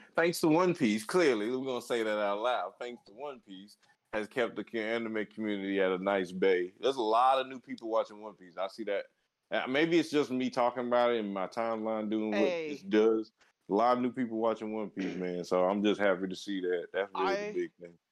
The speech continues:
Speaker 2: I saw a really wholesome moment on TikTok today, right?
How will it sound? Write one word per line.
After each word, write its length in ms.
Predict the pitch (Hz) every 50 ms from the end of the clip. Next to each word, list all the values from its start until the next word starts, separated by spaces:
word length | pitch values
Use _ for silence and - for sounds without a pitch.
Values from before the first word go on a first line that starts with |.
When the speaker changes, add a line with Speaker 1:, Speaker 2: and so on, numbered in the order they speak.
| _ _ _ -
Speaker 2:
I 140 | 156 185 190
saw 300 | - - 202 185 180 165
a 80 | 156
really 300 | 156 156 160 160 160 156
wholesome 520 | 143 - 156 147 151 147 - - 156 143 131
moment 400 | 131 131 135 147 156 175 - - _ _ _ _ _ _ _ _ -
on 180 | - 127 131 131
TikTok 540 | - 165 - - - 165 139 120 - -
today, 300 | - - 120 127 120 110
right? 360 | 104 101 98 117 143 156 -